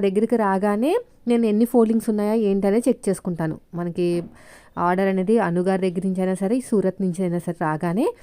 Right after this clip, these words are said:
ఎన్ని మీటర్స్ ఉన్నదని చెక్ చేసుకుంటానన్నమాట. అయితే అది ఎన్ని ఫోల్డింగ్స్ ఉన్నాయో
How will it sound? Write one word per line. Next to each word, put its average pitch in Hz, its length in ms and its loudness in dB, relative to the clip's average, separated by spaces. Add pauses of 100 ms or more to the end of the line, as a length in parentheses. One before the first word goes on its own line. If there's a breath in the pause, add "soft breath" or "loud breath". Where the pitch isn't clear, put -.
(280 soft breath)
ఎన్ని 214 220 2
మీటర్స్ 208 300 0
ఉన్నదని 202 360 -2
చెక్ 180 180 -4
చేసుకుంటానన్నమాట. 160 720 -4 (640 loud breath)
అయితే 233 220 0 (500)
అది 190 200 2
ఎన్ని 226 220 6
ఫోల్డింగ్స్ 240 380 4
ఉన్నాయో 233 180 4